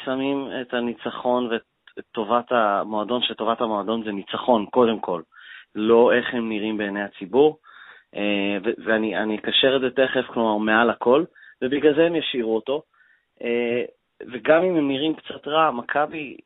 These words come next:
יודעים, אה, כלומר, משהו שהרבה קבוצות אחרות לא יודעים, היא שאתה מנצח, אתה נראה הרבה יותר טוב מ-, מכל הדברים ביחד. כלומר, כשמנצחים, הכל מסתדר בסופו של דבר.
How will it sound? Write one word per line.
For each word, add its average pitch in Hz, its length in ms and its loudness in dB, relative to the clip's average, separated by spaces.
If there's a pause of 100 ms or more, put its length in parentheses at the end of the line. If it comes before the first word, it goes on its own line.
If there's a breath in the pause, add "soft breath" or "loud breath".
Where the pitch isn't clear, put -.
יודעים, 123 600 -6 (100)
אה, 95 840 -8
כלומר, 101 360 4
משהו 123 200 0
שהרבה 98 480 2
קבוצות 113 320 -6
אחרות 110 340 -4
לא 113 100 6
יודעים, 113 320 4 (420 loud breath)
היא 135 160 0 (120)
שאתה 110 280 -2
מנצח, 175 760 2 (220)
אתה - 160 -6
נראה 117 220 -2
הרבה 135 200 -2
יותר 131 220 -4
טוב 127 320 -2
מ-, 107 500 -6 (100)
מכל - 220 -6
הדברים 117 240 -2
ביחד. 113 260 0
כלומר, 139 280 -4
כשמנצחים, 165 520 -2
הכל 185 200 2
מסתדר 127 460 2
בסופו 107 340 -6
של 98 160 -12
דבר. 87 240 -2